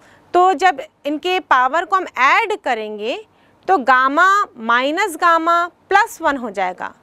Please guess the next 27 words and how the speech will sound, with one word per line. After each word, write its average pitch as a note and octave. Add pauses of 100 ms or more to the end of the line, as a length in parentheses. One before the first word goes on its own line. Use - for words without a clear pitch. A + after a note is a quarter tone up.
(380)
और C4
कुल F#4+
मिला F#4
के F#4
इसको F#4+
सिंप्लीफाई D#4+
करेंगे A#3+ (260)
तो F4
वी C4
टू F4+
के F#4+
पावर B3+
में E4
केवल C4+
वन F4
मिलेगा। A3+ (500)
वैसे E4+
ही E4
वी D4
वन G4+
को G#4
भी G4+
सिंप्लीफाई C#4+
करेंगे A3 (520)
तो E4
यहाँ D#4
पे F4+